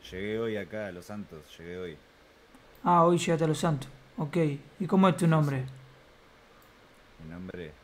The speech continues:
Speaker 1: Jaden.
Speaker 2: Jaden. ¿Jaden Smith?
Speaker 1: Ese mismo.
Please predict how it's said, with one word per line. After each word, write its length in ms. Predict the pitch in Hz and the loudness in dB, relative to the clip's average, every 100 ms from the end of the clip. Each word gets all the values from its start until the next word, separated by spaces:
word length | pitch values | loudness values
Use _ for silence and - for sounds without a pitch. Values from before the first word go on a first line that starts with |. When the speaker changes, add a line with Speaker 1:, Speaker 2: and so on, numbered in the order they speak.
| - - - _ - | -20 -20 -20 _ -20
Speaker 1:
Jaden. 420 | - 90 82 76 71 _ _ - - - | -16 -12 -12 -14 -18 _ _ -20 -20 -20
Speaker 2:
Jaden. 600 | - - 175 160 139 131 131 - - - - | -8 0 4 4 2 -2 -4 -12 -20 -20 -20
¿Jaden 400 | - 170 170 160 | -4 2 4 4
Smith? 300 | 151 190 - - - - - - - - - - - - - - - - - - - - - - | 6 6 4 -2 -18 -20 -20 -20 -20 -20 -20 -20 -20 -20 -20 -20 -20 -20 -18 -18 -20 -20 -20 -20
Speaker 1:
Ese 240 | 87 - 87 | -18 -14 -12
mismo. 360 | 87 78 71 | -12 -12 -16